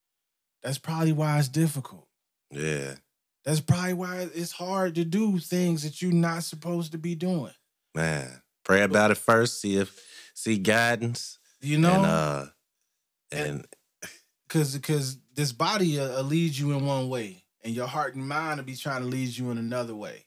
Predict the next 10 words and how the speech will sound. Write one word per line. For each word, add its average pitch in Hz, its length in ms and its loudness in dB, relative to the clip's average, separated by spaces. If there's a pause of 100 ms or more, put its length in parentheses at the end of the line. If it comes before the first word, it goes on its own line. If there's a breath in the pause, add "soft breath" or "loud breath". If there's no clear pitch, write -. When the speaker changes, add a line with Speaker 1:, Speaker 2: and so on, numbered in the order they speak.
(120)
Speaker 2:
Right. 78 340 -4 (380)
Speaker 1:
And 120 520 0 (680)
regardless 147 520 2
of 147 60 -2
how 139 220 0
anybody 127 500 0
else 147 220 0
feels 120 300 -6
about 110 320 -4
it, 107 160 -12